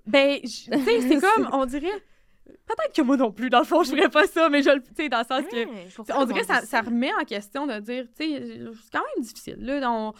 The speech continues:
Speaker 1: on se mentira pas, c'est com-, c'est difficile de faire un
Speaker 3: Ouais.
Speaker 1: doctorat.
Speaker 2: Ben, en même temps,
Speaker 1: Ouais.
Speaker 2: moi, je, moi, je me dis au contraire, moi, ça me motive plus à le faire. Je suis comme, « Ben, toi, tu le feras pas, puis moi, justement, je le fais, je fais le
Speaker 1: Ouais,
Speaker 2: défi,
Speaker 1: c'est vrai que
Speaker 2: tu sais. »
Speaker 1: c'est motivant un peu. Ouais,
Speaker 2: C'est
Speaker 1: ça,
Speaker 2: comme
Speaker 1: c'est un
Speaker 2: moi,
Speaker 1: peu dans
Speaker 2: ça, c'est
Speaker 1: l'entre-deux.
Speaker 2: mon choix de vie, je veux
Speaker 1: Ouais.
Speaker 2: être prof.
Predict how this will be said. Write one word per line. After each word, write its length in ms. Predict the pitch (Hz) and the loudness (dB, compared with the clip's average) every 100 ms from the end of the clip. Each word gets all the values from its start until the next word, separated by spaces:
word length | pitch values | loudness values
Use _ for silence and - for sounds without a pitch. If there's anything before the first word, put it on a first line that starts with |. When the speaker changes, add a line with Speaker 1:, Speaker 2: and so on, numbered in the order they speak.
| _ - | _ -8
Speaker 1:
on 80 | 240 | -6
se 60 | 311 | -4
mentira 340 | 415 381 311 | -4 -4 -6
pas, 100 | 190 | -4
c'est 140 | 214 233 | -8 -8
com-, 160 | 277 - | -8 -8
c'est 160 | 294 | -12
difficile 280 | 269 - 196 | -12 -14 -12
de 40 | 180 | -8
faire 100 | 180 | -8
un 40 | |
Speaker 3:
Ouais. 40 | 190 | -8
Speaker 1:
doctorat. 320 | 196 208 202 | -12 -10 -8
Speaker 2:
Ben, 80 | 202 | -4
en 80 | 214 | -4
même 160 | 214 220 | -4 -4
temps, 80 | |
Speaker 1:
Ouais. 60 | 415 | -2
Speaker 2:
moi, 80 | 220 | -2
je, 120 | - | -4
moi, 120 | 254 | -8
je 100 | 311 | -6
me 60 | 180 | -8
dis 120 | 202 | -8
au 60 | 226 | -8
contraire, 480 | 220 202 - 269 277 | -8 -8 -8 -8 -8
moi, 80 | |
ça 160 | 226 196 | -8 -8
me 80 | 196 | -6
motive 380 | 196 202 208 208 | -8 -10 -12 -12
plus 240 | - 330 | -10 -8
à 60 | 180 | -8
le 60 | 185 | -8
faire. 180 | - 320 | -6 -6
Je 100 | - | -8
suis 80 | |
comme, « 420 | - 208 190 165 - | -10 -8 -8 -10 -10
Ben, 120 | - 175 | -10 -8
toi, 120 | 226 | -10
tu 100 | 220 | -14
le 40 | |
feras 160 | - 202 | -12 -12
pas, 140 | - | -10
puis 160 | 254 180 | -8 -6
moi, 240 | 190 214 269 | -2 -2 -2
justement, 380 | - 190 202 233 | -4 -6 -6 -6
je 80 | |
le 80 | 175 | -8
fais, 260 | - 226 254 | -8 -6 -6
je 80 | 220 _ | -8 _
fais 80 | 220 | 0
le 40 | |
Speaker 1:
Ouais, 80 | 226 | 2
Speaker 2:
défi, 120 | 226 | 2
Speaker 1:
c'est 60 | 269 | 0
vrai 100 | 294 | -2
que 40 | 330 | 0
Speaker 2:
tu 20 | |
sais. » 40 | 294 | 0
Speaker 1:
c'est 40 | |
motivant 560 | 233 226 - 220 214 208 | 0 -2 -8 -6 -4 -4
un 100 | 202 | -6
peu. 180 | 202 262 | -8 0
Ouais, 160 | 262 | 2
Speaker 2:
C'est 60 | 226 | 2
Speaker 1:
ça, 80 | 233 | 0
Speaker 2:
comme 80 | 226 | 2
Speaker 1:
c'est 60 | |
un 20 | |
Speaker 2:
moi, 40 | 285 | 4
Speaker 1:
peu 120 | 508 | 4
dans 80 | 277 226 233 | 4 4 4
Speaker 2:
ça, 0 | |
c'est 80 | 233 | 2
Speaker 1:
l'entre-deux. 160 | 208 233 | 2 2
Speaker 2:
mon 80 | 247 | -2
choix 220 | 262 208 | -4 -6
de 100 | 190 | -6
vie, 260 | 262 349 240 | -6 -6 -6
je 80 | |
veux 120 | 196 240 | -4 0
Speaker 1:
Ouais. 160 | 247 | 0
Speaker 2:
être 60 | 247 | -2
prof. 540 | - 247 277 330 _ | -6 -6 -4 -6 _